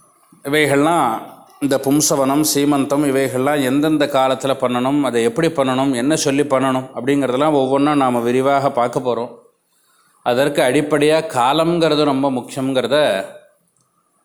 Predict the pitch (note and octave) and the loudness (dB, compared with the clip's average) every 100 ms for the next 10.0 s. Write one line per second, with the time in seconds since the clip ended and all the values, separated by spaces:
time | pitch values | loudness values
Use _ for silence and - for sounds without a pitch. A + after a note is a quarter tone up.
0 | _ _ _ _ _ _ _ _ _ - | _ _ _ _ _ _ _ _ _ -4
1 | A#2+ A#2+ A#2 A2+ A#2+ A#2+ C3 A2+ A2+ - | 0 2 2 0 0 0 0 2 0 -4
2 | - - - _ _ _ - - - - | -14 -20 -20 _ _ _ -20 -20 -20 -20
3 | _ - - - B2+ D3 D#3+ D#3 D3 D#3+ | _ -20 -18 -4 -4 0 0 2 2 0
4 | C#3 A2+ C3+ - - - _ _ _ C3+ | 0 0 -4 -10 -20 -20 _ _ _ -6
5 | C#3 C3+ C3+ B2+ B2 F3 F#3 F3+ B2+ D#3+ | -2 2 2 0 0 2 2 2 0 -2
6 | E3 - D3+ D3 C#3 C3+ D3 C#3+ C3+ - | -2 -2 0 2 2 0 0 0 0 -2
7 | F#3+ E3+ C#3 F#2+ - - _ _ _ _ | -4 -2 -4 -4 -12 -20 _ _ _ _
8 | _ - B2 C#3+ E3 D3+ C#3 C3+ D3+ D3+ | _ -12 -6 0 2 2 0 2 2 2
9 | C#3 C3+ C3+ C3+ C#3 C#3 C#3+ - C#3 C3+ | 0 -2 0 2 2 0 -4 -4 -2 -2